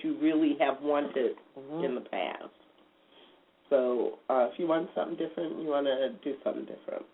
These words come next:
Speaker 2: Which brings back to what Reverend Beatrice was talking to me a few weeks ago about the commitment behind the commitment. I say,
Speaker 1: Yeah.
Speaker 2: "I want to lose weight," but then really what I do is eat the brownies, so my real commitment is to pleasure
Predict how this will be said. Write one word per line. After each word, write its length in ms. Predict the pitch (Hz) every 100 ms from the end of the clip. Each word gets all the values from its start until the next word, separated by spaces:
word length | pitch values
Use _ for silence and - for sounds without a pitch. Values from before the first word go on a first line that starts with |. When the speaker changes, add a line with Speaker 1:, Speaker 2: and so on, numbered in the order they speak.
| _ _ - - - -
Speaker 2:
Which 200 | 214 -
brings 240 | 220 214
back 260 | 214 202 202
to 160 | 190 156
what 240 | 185 - -
Reverend 340 | 175 175 170
Beatrice 340 | 226 302 233 -
was 100 | 185 -
talking 300 | 202 196 190
to 60 |
me 100 | 175
a 40 | 180 -
few 100 | 185
weeks 140 | 202
ago 220 | - 190
about 280 | 196 196 -
the 60 | 180
commitment 960 | - 220 196 147 185 - 202 208 -
behind 400 | 180 180 185 180
the 40 | 156
commitment. 540 | - 175 233 131 101
I 120 | - 156
say, 60 | 160
Speaker 1:
Yeah. 240 | 175 196
Speaker 2:
"I 20 |
want 240 | 175 180 -
to 60 | 175
lose 200 | 165 165
weight," 360 | 226 226 202 - - - - - - _ -
but 100 | 190
then 160 | 196
really 240 | 196 180 175
what 160 | 175
I 140 | 170 165
do 240 | 180 262
is 100 | 214
eat 140 | 196 190
the 80 |
brownies, 500 | - 220 233 214 190 208
so 80 | 180
my 140 | 165
real 240 | 156 220 262
commitment 560 | - 196 185 - 180
is 160 | 151 175 - -
to 100 | 175 - -
pleasure 400 | 185 156 120